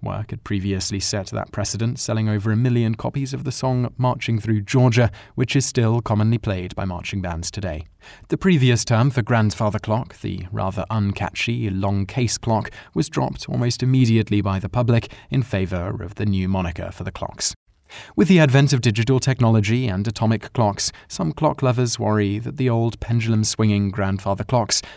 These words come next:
may not be long for the current timekeeping world. However, despite its inanity,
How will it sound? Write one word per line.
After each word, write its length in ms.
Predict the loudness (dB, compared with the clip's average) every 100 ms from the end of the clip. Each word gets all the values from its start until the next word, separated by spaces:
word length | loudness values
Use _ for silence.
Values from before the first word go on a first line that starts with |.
| -4
may 200 | 0 0
not 180 | 0 0
be 160 | 0
long 380 | 2 2 0 -4
for 100 | -6
the 80 | -6
current 380 | -4 -4 -6 -8
timekeeping 580 | -6 -6 -6 -4 -2
world. 380 | 0 -2 -4 -8 -14 -20 -8
However, 480 | 2 4 6 6 4 2
despite 460 | -4 0 2 2 2
its 160 | 0
inanity, 520 | 2 4 4 6 2